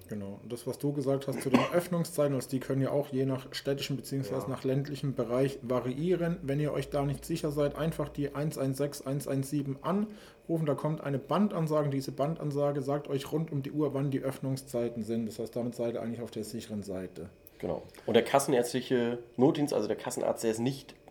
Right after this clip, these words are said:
Speaker 3: vergleichbar mit dem Notarzt,
Speaker 1: Mhm.
Speaker 3: rein von der Qualifikation. Ja, die haben beide Medizin studiert,
Speaker 1: Mhm.
Speaker 3: aber der Notarzt, wie wir schon in der letzten Folge besprochen hatten, der hat nochmal eine Weiterbildung gemacht, hospitiert et cetera, um als tatsächlich Notarzt tätig zu sein.
Speaker 1: Genau, und jetzt mal so eine Frage. Jetzt hört uns jemand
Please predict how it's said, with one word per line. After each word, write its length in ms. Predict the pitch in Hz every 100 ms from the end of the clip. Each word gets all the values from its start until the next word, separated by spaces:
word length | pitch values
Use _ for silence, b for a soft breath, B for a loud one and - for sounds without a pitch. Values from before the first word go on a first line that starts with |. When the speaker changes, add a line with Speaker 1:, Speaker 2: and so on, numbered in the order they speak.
| - -
Speaker 3:
vergleichbar 480 | 123 110 110 120
mit 140 | 113 110
dem 180 | 101 98
Notarzt, 720 | 120 175 139 151 - 135 135
Speaker 1:
Mhm. 60 |
Speaker 3:
rein 180 | 151 113
von 140 | 117 113
der 80 |
Qualifikation. 640 | - 113 110 107 - 127 135
Ja, 120 | 113
die 120 | 120
haben 100 | 113
beide 160 | 110 104
Medizin 360 | 101 90 165
studiert, 340 | 175 143 143 147 B 151
Speaker 1:
Mhm. 140 | 190 B B
Speaker 3:
aber 140 | 104
der 100 | 113
Notarzt, 400 | 113 131 113 110
wie 100 | 113
wir 80 | 107
schon 200 | 113 113
in 80 | 104
der 100 | 101
letzten 320 | 110 - 113
Folge 440 | - 113 110 104 - B B B
besprochen 440 | 110 - 107 104 101
hatten, 240 | 95 101
der 200 | 98 101
hat 160 | 101 104
nochmal 280 | 98 104 98
eine 120 | 92
Weiterbildung 520 | 104 113 104 104 98
gemacht, 440 | 98 95 90 -
hospitiert 540 | 110 - 107 - 107 -
et 120 | 98
cetera, 360 | 101 98 90 92
um 380 | - 101 98
als 420 | - - - - - b b b -
tatsächlich 420 | 107 104 101 104
Notarzt 500 | 104 110 76 73 -
tätig 300 | 90 82 -
zu 100 | -
sein. 200 | 80 76 - - -
Speaker 1:
Genau, 180 | - 107
und 140 | 110
jetzt 200 | 113 -
mal 120 | 147 143
so 100 | 147
eine 100 | 139
Frage. 320 | - 139 143
Jetzt 160 | - 160
hört 160 | 160
uns 200 | 160 139
jemand 400 | 151 156 147 147